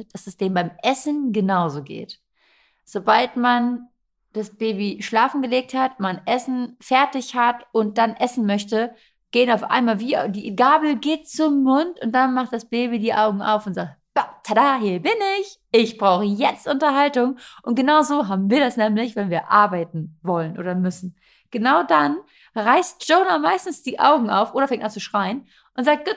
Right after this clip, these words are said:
nee, das war's jetzt, ich möchte jetzt unterhalten werden." Und vorher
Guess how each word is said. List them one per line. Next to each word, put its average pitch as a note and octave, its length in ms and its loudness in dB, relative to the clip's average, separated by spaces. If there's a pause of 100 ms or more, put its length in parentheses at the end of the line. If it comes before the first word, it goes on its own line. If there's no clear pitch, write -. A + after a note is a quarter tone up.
(120)
nee, F#4+ 160 -2
das F4 200 -4
war's D#4+ 220 4
jetzt, E4 180 -6
ich C#4+ 140 -4
möchte B3+ 220 -4
jetzt G#3 80 -8
unterhalten F#3+ 440 -2
werden." F3 500 -6 (600)
Und B3 140 -8
vorher D#4 500 4